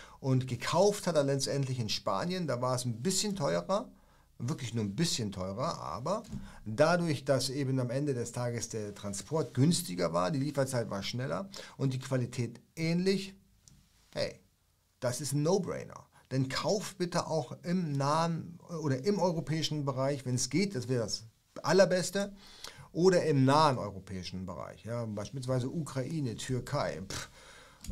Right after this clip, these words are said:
pff, überall, ja, Russland, sehr gerne, ja, ähm, oder auch Afrika, wenn ihr mögt, also alles, was, was, was nah ist, Ägypten, Marokko, was ist denn da noch unten? Tunesien,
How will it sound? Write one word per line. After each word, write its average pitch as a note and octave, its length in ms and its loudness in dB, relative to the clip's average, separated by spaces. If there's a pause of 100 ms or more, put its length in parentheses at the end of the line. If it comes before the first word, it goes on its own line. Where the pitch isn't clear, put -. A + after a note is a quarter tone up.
pff, - 460 -8 (180)
überall, A2 460 4 (200)
ja, B2+ 300 -2 (220)
Russland, A#2+ 640 4 (100)
sehr A2+ 320 2
gerne, G2+ 420 -2 (240)
ja, B2+ 300 -6 (520)
ähm, G#2+ 440 0 (1080)
oder A2+ 240 -2
auch G2 160 -4
Afrika, A2 600 -2
wenn F#2+ 120 -4
ihr F#2 100 -4
mögt, F2 380 -6
also - 160 -12
alles, A#2+ 340 -4
was, G#2+ 240 -6
was, G#2 220 -6
was G#2 160 -6
nah G#2+ 320 -2
ist, - 340 -10
Ägypten, G2+ 840 -6 (220)
Marokko, G#2 680 -4 (480)
was F#2+ 180 -14
ist G2 140 -14
denn G2+ 60 -6
da G2 60 -6
noch G#2 180 -8
unten? D#2+ 380 -16 (200)
Tunesien, F#2+ 640 -6